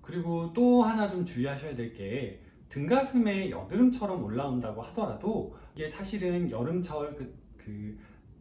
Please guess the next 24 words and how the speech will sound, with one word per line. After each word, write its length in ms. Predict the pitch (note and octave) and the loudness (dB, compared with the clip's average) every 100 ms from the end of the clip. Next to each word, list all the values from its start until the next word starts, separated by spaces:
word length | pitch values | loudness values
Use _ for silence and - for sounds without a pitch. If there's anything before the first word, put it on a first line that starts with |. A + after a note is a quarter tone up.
| - | -14
뜨-, 260 | - - - | -12 -12 -4
뜨거운 300 | A3+ A#3 G3 | 2 2 2
날씨나 760 | F2+ - E3 B2 G2+ E3+ B3 - - | -2 -6 -4 -4 -2 -4 -4 -8 -4
땀 180 | G#3 B3 | 0 2
배출로 420 | C4 - A3+ F#3+ | 0 0 0 0
인해서 420 | G#2 G2+ F#2+ F#2 | -2 -4 -6 -8
발생한 800 | F2+ F2 - A2 G2 C3 C#3+ G2 - - - | -8 -12 -10 -8 -6 -6 -6 -8 -14 -20 -8
모낭염인 680 | A2 F#3 D4 D4 B3+ G#3 - | 0 2 4 6 8 8 4
경우들도 460 | F#2+ G#2 A2 G2+ | -4 -6 -6 -8
많이 320 | - - D3+ | -8 -6 -4
있거든요. 800 | A#2+ C3+ B2 G#2 F2+ F2+ A#2+ F2+ - - - - B2+ | -6 -6 -6 -6 -10 -6 -6 -8 -16 -20 -20 -16 -10
그래서 180 | B2 B2 | -4 2
이런 240 | G#3+ B3 | 6 8
경우에는 680 | A3+ F#3 D3 B2+ G#3 F3 A#2 - - | 6 2 0 0 0 0 -2 -10 -12
너무 340 | C3 D#3+ F3 D#3+ | -6 -2 -2 -2
과도하게 760 | - A#2 G#3+ A3+ - C#3+ C#3+ | -6 -4 -2 0 -2 -4 -6
막 180 | B2 G#2+ | -6 -12
자극을 400 | - A2+ A#2+ B2+ | -12 -12 -8 -8
줬다가는 800 | C3 - - B2 F#2+ C3+ F#3 - - - | -8 -12 -8 -8 -6 -4 -4 -6 -10 -6
피부 240 | - A#3+ | 2 4
상태가 400 | B3 B3 A#3+ A#3 | 6 4 4 0
오히려 220 | C3+ G#2 A2+ | 0 -4 -8
더 100 | G2 | -10
나빠져서 1000 | F2+ - - F#3 F3+ A2 G2 A#2 B2 | -14 -10 -2 0 0 -4 -4 -4 -4